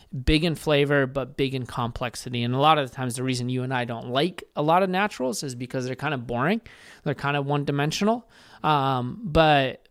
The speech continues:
because of how Macava processes their coffees, they're all,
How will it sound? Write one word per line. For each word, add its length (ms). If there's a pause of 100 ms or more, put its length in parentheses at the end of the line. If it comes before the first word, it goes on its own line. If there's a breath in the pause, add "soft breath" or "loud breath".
because 440
of 80
how 540
Macava 480
processes 680
their 160
coffees, 500
they're 160
all, 440